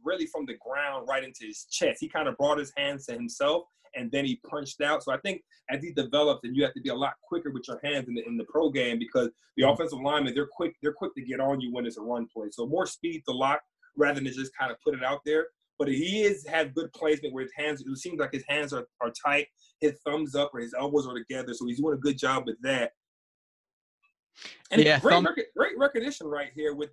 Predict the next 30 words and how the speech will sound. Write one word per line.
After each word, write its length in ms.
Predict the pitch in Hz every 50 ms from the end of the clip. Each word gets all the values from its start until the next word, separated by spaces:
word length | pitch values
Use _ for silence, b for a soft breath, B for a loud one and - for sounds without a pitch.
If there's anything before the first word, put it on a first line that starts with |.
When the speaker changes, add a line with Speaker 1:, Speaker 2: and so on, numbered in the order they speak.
| 143 139
Speaker 1:
with, 120 | 151 156 156 _ _ 147
with 140 | 139 147 -
the 60 | - 139
blocking 420 | 117 - 156 190 214 - 151 143
scheme. 260 | 139 - - 139 123 131
He 120 | 165 - - 180
felt 140 | 165 147
like 140 | 151 139 139 135
the, 180 | 135 123 123 123 - _ _ _
the 100 | 123 117 -
tackle 380 | - 165 156 156 156 - 147
was 120 | 139 135 135
trying 200 | - 160 147 139
to 80 | 123 120
hinge 280 | 131 160 165 160 143 135
block 220 | 143 147 156 - -
him, 80 | 156 143
step 280 | - - 160 156 - -
down, 360 | - 147 151 156 156 160 156 143
then 120 | 127 117 -
kinda 180 | 147 143 131 123 - _ _ _ _ - -
wheel 260 | 135 143 160 156 147 147
him 140 | 139 143
out. 200 | 147 156 175 185 - _ _ _ _ _ _ _ _ _ _ -
And 80 | 117 123
Speaker 2:
Mm-hmm. 80 | 120
Speaker 1:
he 60 | 117
kinda 180 | 185 175 - 143
came 300 | - - 170 160 160 156
off 200 | 147 147 -